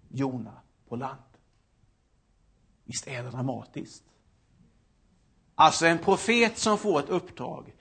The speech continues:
att åka till den stora staden och predika en straffpredikan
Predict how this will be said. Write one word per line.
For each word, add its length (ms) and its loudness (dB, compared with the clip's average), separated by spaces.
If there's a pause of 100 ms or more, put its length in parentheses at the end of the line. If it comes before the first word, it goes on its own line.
(140)
att 320 6
åka 380 8
till 180 6
den 120 6
stora 580 6
staden 720 0 (200)
och 280 4
predika 460 4
en 120 2
straffpredikan 1500 4